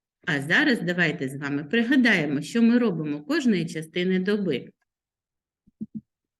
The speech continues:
Вранці що ми робимо? Правильно, прокидаємось, вмиваємось, чистимо зуби, робимо зарядку, йдемо в дитячий садочок. Ранок ми позначимо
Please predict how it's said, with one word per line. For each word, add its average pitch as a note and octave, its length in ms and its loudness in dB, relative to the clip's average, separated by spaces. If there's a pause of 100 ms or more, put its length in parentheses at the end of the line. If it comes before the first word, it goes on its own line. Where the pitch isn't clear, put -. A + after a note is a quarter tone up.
(920)
Вранці G#3+ 480 2
що C#4+ 240 0
ми A3 160 4
робимо? C#3 520 -8 (920)
Правильно, D#3+ 600 0
прокидаємось, E3 1300 -2
вмиваємось, D#3+ 1120 0
чистимо G#3 580 2
зуби, F#3 560 0 (760)
робимо D#4 480 6
зарядку, F3 720 2
йдемо G3 420 2
в B3 60 0
дитячий F#3 500 0
садочок. E3+ 640 -4 (580)
Ранок G#3 460 4
ми A#3 120 6
позначимо D#3 760 -2